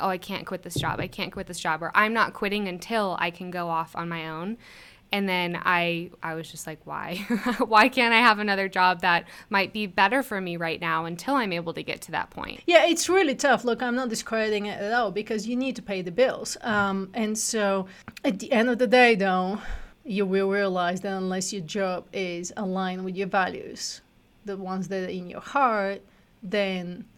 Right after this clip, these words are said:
Speaker 1: Yeah.
Speaker 2: then you're not really living fully in alignment. And you would always, th-, there's, you would always have something
Speaker 1: Mm-hmm.
Speaker 2: that's clashing. So, for example, when I worked, um, as a, in an advertising agency back in Bulgaria, some of my <laughs> clients were, like,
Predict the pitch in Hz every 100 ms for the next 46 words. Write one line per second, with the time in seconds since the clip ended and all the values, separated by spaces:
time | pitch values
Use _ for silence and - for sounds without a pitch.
0 | _ _ 202 175 165 170 208 202 196 196
1 | - 190 185 185 190 180 - 202 185 185
2 | 202 180 180 180 180 214 202 - 113 -
3 | - _ _ _ - 202 190 196 - 196
4 | 190 190 190 180 180 185 - - 185 -
5 | 180 196 165 - _ _ _ _ 208 185
6 | - 190 180 185 190 196 190 185 190 -
7 | - - 247 220 - - 208 214 185 208
8 | 202 190 190 190 190 196 196 - - 196
9 | 185 190 208 196 - - 196 190 185 202
10 | 202 202 190 185 180 185 185 190 190 185
11 | 180 202 285 269 208 202 220 214 196 214
12 | - 214 208 202 202 190 190